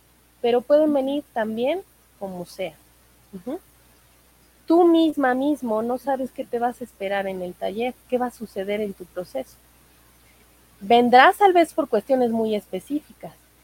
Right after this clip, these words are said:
Quieres aprovechar que viene el año dos mil veintitrés y entonces hacer un plan nuevo. A lo mejor te preocupa ahorita, eh, cómo estás en el trabajo y quieres explorar si puedes hacer otras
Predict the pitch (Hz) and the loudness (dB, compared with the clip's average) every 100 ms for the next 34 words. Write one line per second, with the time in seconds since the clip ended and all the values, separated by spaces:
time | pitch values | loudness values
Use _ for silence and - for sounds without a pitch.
0 | _ - 254 180 285 - 208 208 - 262 | _ 4 6 6 2 2 2 2 0 0
1 | 277 277 240 226 226 220 226 214 196 214 | 0 0 0 0 2 2 0 -2 -2 -4
2 | 208 202 196 185 262 269 262 226 196 220 | -4 -6 -8 -4 0 2 0 -4 -4 -6
3 | 214 - 190 214 202 196 196 190 185 226 | -8 -14 -14 -10 -10 -8 -6 -6 -2 2
4 | 285 302 269 254 _ _ _ - 233 233 | 2 2 0 -4 _ _ _ 0 2 2
5 | 226 - 262 226 262 220 202 240 - 208 | -2 -2 -4 -2 -6 -4 -6 -6 -2 0
6 | 208 226 - 233 214 208 _ _ - 220 | -2 -8 -2 0 0 -2 _ _ -12 -6
7 | 208 208 202 220 220 208 233 226 202 180 | -2 -2 -4 -4 -6 -6 -8 -6 -6 -6
8 | 190 185 220 311 302 269 226 214 - 247 | -4 0 4 4 2 -2 -2 -2 -6 -6
9 | - 226 - 202 202 202 214 - 208 196 | -6 -16 -6 -2 -2 -2 -8 -8 -8 -8
10 | 190 - 196 185 180 | -14 -12 -12 -12 -14